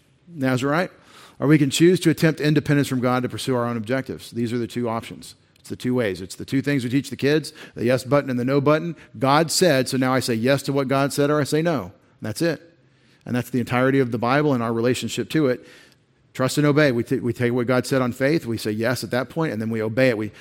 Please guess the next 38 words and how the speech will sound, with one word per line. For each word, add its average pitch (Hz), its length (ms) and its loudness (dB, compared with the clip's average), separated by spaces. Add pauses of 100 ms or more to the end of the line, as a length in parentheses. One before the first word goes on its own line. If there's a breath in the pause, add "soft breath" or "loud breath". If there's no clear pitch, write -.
(140)
we 120 140 0 (200)
act 143 280 2
on 127 120 0
that 113 160 -4
faith 120 420 -2
in, 110 280 -6 (320 soft breath)
uh, 110 160 -4 (260)
in 117 140 -4
a 110 80 -6
positive 131 480 0
volition 123 400 0
and 110 80 -4
a 104 60 -4
yes 117 460 -2 (200 loud breath)
to 120 80 -6
what 110 160 -2
God 101 240 -6
said. 110 340 -2 (380 loud breath)
The 156 100 6
outcome 180 320 4
of, 175 140 2
for 170 120 4
God's 156 280 4
interest 170 340 2
regarding 143 360 4
the 127 60 -2
Philistines 139 580 2
and 131 80 0
the 120 40 -4
children 143 300 0
of 117 80 -2
Israel 131 240 0
will 107 60 -2
be 120 100 -2
the 104 100 -8
same 131 260 -2
either 107 200 -4
way. 85 240 -8